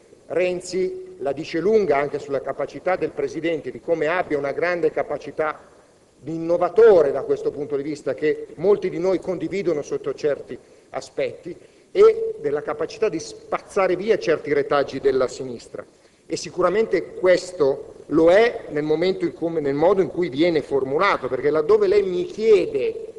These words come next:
addirittura di estendere l'articolo diciotto alle microimprese e alle mini imprese,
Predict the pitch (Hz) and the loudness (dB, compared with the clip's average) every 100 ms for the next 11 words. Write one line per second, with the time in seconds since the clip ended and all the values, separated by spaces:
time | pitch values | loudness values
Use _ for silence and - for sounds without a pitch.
0 | - - - 151 156 185 185 240 339 151 | -20 -14 -4 -2 0 -2 -2 -4 -4 -2
1 | 180 - - 262 220 160 151 143 147 151 | -2 0 0 2 2 4 4 4 0 -2
2 | 202 196 170 160 156 190 202 - 160 147 | -6 -4 -4 -4 -4 0 0 0 0 0
3 | 180 185 160 147 160 180 156 143 139 143 | -2 -4 -6 -4 -2 0 0 0 -2 -2
4 | 185 175 151 170 147 143 - 123 | -4 -6 -4 0 0 -2 -6 -10